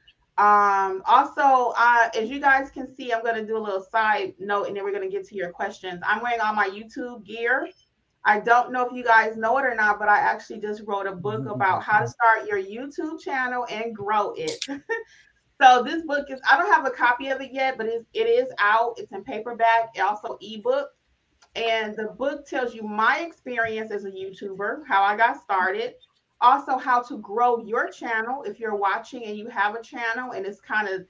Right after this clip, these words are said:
Speaker 1: you know, like that. Or if you have a family member that is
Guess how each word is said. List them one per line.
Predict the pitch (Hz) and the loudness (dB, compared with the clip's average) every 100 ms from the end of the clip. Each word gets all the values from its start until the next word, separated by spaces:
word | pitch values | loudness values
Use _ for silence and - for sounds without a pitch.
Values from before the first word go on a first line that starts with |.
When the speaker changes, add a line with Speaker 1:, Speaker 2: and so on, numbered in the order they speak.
| _ | _
Speaker 1:
you | 262 | -10
know, | 262 196 | -4 -2
like | 202 208 | -2 -4
that. | 190 190 233 - _ _ _ _ _ _ | -4 -2 -2 -6 _ _ _ _ _ _
Or | 240 247 254 254 | 2 4 6 4
if | 262 233 | 2 -4
you | 240 | -4
have | 269 190 | -2 -2
a | 196 | -4
family | - 254 294 302 302 | -10 -6 -6 -6 -8
member | 285 302 302 311 311 330 - - | -8 -8 -4 -2 -2 -4 -8 2
that | 233 | 2
is | 233 | 2